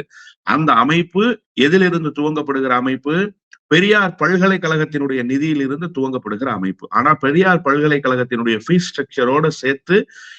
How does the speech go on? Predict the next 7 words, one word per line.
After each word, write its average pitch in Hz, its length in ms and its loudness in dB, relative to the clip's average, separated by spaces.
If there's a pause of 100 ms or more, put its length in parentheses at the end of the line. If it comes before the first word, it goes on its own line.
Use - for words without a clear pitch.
இதுக்கு 147 400 2
ஃபீஸ் 180 260 0
கலெக்ட் 120 220 0
பண்ணிருவாங்க. 82 560 0
ஆனா, 113 540 0 (260)
அந்த 139 680 0
ஃபீஸ் 196 340 0